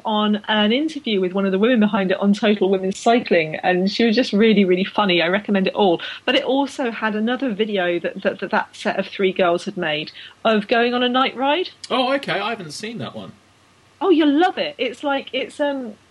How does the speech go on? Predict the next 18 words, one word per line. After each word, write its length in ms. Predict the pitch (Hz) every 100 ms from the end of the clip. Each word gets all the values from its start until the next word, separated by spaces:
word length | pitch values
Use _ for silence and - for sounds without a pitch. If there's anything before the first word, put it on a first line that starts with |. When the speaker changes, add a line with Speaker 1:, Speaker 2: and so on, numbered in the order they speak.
| - _
Speaker 1:
it's, 360 | 262 220 - -
it's 260 | 233 214 262
like 160 | 254
ladies, 340 | 247 294 262 240
it's 120 | 240 214
called 220 | 285 240
Ladies 320 | 247 254 226
Night, 300 | 180 165 -
and 60 | 175
it's 100 | 180
basically 480 | - 233 233 - 226
contrasting 840 | - 220 226 220 214 - 175 170
different 340 | 170 208 196 208
kinds 220 | 190 190
of 100 | 190
ladies 320 | 190 202 202
nights 380 | 165 160 - -
where, 280 | 175 175